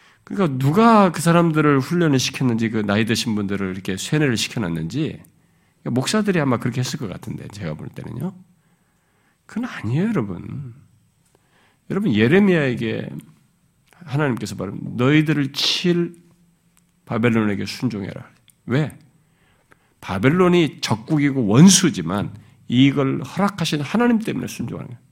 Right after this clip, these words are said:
우리는 하나님을 순종하는 거예요. 하나님 말씀에 따라 사는 것이지. 근데 무슨 여기서 뭐 멸공하면서 십자가 이런 거 예수를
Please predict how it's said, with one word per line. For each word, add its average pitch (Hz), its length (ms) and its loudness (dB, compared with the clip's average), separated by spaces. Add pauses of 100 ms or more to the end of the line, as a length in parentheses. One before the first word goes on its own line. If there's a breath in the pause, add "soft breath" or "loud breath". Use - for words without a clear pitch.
우리는 156 300 2
하나님을 226 420 2
순종하는 101 480 -2
거예요. - 340 -12
하나님 220 340 4
말씀에 117 340 2
따라 101 220 -8
사는 - 200 -12
것이지. - 320 -16 (1600)
근데 240 300 2
무슨 160 320 0
여기서 131 320 -2
뭐 123 120 -2
멸공하면서 123 640 2
십자가 127 460 -4
이런 110 140 -4
거 101 80 -2
예수를 107 560 -2